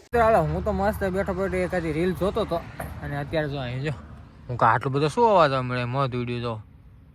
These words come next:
Oh my God. એક મને નો ચોંટી જાય, હો, મધમાખી જો.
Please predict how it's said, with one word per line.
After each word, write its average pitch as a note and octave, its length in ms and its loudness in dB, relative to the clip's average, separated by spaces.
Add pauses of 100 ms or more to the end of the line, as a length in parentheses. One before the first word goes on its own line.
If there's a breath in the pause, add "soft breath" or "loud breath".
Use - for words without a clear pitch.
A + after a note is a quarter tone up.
(600)
Oh A2 320 -12
my G#2+ 300 -12
God. G#2+ 480 -10 (1400)
એક - 100 -12
મને B2+ 280 -2
નો E3+ 160 -2
ચોંટી B2+ 300 -6
જાય, C3 140 -4
હો, G3 60 -4
મધમાખી B2 540 -8
જો. A#2 220 -10